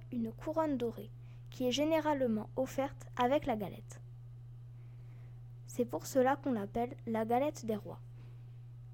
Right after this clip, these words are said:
Dans notre région, celui qui a trouvé la fève doit inviter ses amis ou sa famille à déguster une autre galette.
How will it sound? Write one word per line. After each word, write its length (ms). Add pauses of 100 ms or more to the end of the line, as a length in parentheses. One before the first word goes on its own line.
(800)
Dans 200
notre 340
région, 400 (480)
celui 400
qui 200
a 80
trouvé 360
la 140
fève 300 (380)
doit 320
inviter 400
ses 300
amis 260 (200)
ou 80
sa 200
famille 440 (460)
à 120
déguster 640 (180)
une 160
autre 240
galette. 480